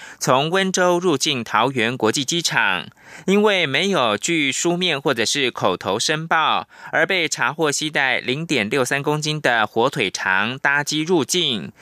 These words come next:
依法裁处新台币二十万元的罚锾。防检局对张女掀开罚单之后补缴罚金，移民署准许她先行入境，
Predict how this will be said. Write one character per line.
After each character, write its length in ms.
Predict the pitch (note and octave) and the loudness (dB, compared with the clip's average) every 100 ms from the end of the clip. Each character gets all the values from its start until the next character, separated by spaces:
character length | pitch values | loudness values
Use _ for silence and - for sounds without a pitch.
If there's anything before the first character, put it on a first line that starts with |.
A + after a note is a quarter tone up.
| - - | -20 -8
依 160 | - A3 | 0 2
法 200 | F#3+ C3+ | 4 2
裁 220 | - C#3 | 2 -2
处 180 | C#3+ D3+ | 0 0
新 200 | - D#3+ | 0 -2
台 160 | D3 A#2+ | 0 0
币 200 | C#3 B2+ | 0 0
二 220 | D3 C#3 | 0 0
十 160 | - | -2
万 220 | B2 D3+ G#2+ | 0 0 0
元 180 | G2+ | -2
的 160 | A2 G#2 | 0 0
罚 240 | - G#2 | 2 0
锾。 520 | C3 G#2 F#2+ G#2+ C3+ - _ _ - - - - | 2 2 2 0 -4 -8 _ _ -20 -20 -16 0
防 220 | D#3 F3+ | 2 2
检 120 | D#3+ | 0
局 280 | - B2 C#3 | 0 -2 -2
对 200 | E3 D3 | 0 0
张 280 | E3+ F3 F3 | 0 0 0
女 240 | A#2+ G2+ | -2 -2
掀 240 | - D3+ | -2 -4
开 160 | D3 D3 | 0 0
罚 160 | B2 A#2 | 0 0
单 180 | C#3 | -2
之 140 | C#3+ C#3+ | -2 -2
后 400 | - C#3 A#2 G#2+ | 2 4 4 2
补 280 | - A#2+ E3 | 0 -2 0
缴 280 | C#3+ F2 | 0 0
罚 240 | F2 F#2+ G2+ | 0 -2 0
金， 480 | - D#3+ E3 E3 - - - - | -2 -2 -2 -6 -10 -18 -20 -2
移 140 | E3+ | 2
民 160 | G#3 A3+ | 4 2
署 240 | E3 B2 | 2 0
准 180 | G#2 D3 | 0 -2
许 160 | E3 G#2 | -2 -2
她 300 | C3+ C#3 C#3 | 0 0 0
先 320 | - E3+ F3 | -2 -2 -2
行 240 | - G2+ B2+ | -2 -2 0
入 180 | D3 | 0
境， 480 | A#2 F3 D#3 A#2 F2+ | 0 -2 -2 -4 -6